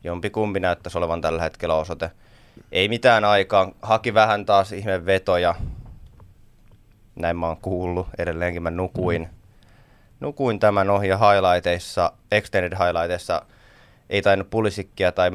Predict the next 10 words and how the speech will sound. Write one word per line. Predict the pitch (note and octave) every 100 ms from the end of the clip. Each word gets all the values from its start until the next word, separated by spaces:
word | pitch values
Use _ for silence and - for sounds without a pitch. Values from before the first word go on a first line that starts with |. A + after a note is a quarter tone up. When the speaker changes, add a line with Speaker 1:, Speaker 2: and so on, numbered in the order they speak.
| -
Speaker 1:
Siekkiä | - - F2+ - F#2
nä-, | E2+ E2+ -
näkyä | F#2 F2 F#2 -
kertaakaan | F#2+ F2 - D#2 - E2
missään | F2 - D#2+ D#2
tilanteessa. | E2 D#2 D#2 D2+ D2 - - D#2+
Eli | D2 -
Speaker 2:
Ei | - F#2+
niitä | G2+ G2
näkynyt | A2 A2 G#2+ G2 G2+